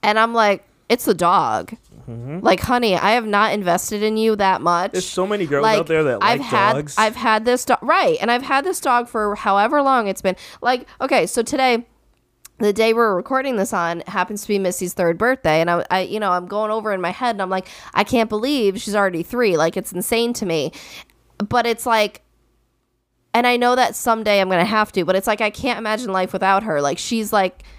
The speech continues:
Speaker 1: my little pupperoo. Like, she's my best friend, and, like, it's amazing. And so it's like, to think, you know, someone's gonna be like that. I'm like, "All right, well,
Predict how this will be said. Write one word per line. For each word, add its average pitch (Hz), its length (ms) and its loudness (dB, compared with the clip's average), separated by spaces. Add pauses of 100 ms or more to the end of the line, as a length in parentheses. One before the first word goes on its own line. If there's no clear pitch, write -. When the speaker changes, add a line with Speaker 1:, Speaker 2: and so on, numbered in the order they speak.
(140)
Speaker 1:
my 202 200 2
little 208 220 2
pupperoo. 359 680 2
Like, 196 200 -2
she's 277 260 -8
my 285 140 2
best 277 280 0
friend, 240 300 2
and, 254 120 0
like, 233 320 2
it's 233 160 -2
amazing. 269 520 0
And 175 140 -6
so 262 140 -2
it's 247 120 -4
like, 247 200 -2 (320)
to 277 120 2
think, 294 600 -4 (880)
you 294 120 0
know, 233 220 4
someone's 247 380 0
gonna 233 200 0
be 214 200 -8
like 220 280 0
that. 180 260 2
I'm 226 100 2
like, 233 220 -2
"All 214 120 0
right, 247 300 2
well, 226 440 0